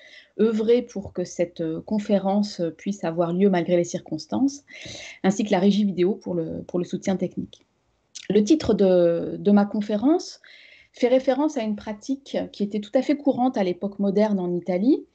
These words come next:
euh, celle de la visite des bibliothèques. C'est une pratique qui n'a, euh, jamais vraiment disparu et qui tend même aujourd'hui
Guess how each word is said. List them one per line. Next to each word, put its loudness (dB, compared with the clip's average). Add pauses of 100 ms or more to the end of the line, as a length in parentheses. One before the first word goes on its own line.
(400)
euh, -2
celle 2
de 6
la 6
visite 2
des -4
bibliothèques. -2 (100)
C'est -12
une -2
pratique -2
qui -6
n'a, 0
euh, -4
jamais 6
vraiment 2
disparu 0
et 2
qui 0
tend 2
même 4
aujourd'hui 0